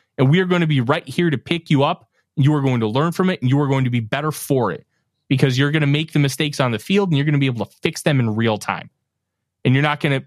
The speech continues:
have to sit around and wait in a film room so you can go out and then make those same mistakes.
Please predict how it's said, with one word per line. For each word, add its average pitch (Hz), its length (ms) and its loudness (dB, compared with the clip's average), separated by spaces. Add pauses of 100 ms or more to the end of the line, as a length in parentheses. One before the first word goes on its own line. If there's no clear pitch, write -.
have 135 180 -2
to 113 80 -4
sit - 240 -2
around 143 280 0
and 110 80 -2
wait 131 160 -2
in - 60 -4
a 117 60 0
film 143 400 0
room 101 220 -2 (420)
so - 120 -2
you 135 80 0
can 120 220 -2
go 127 240 2
out 123 180 -2
and 131 120 2
then 127 160 0
make 113 200 -4
those 113 180 0
same 110 200 0
mistakes. 98 420 -4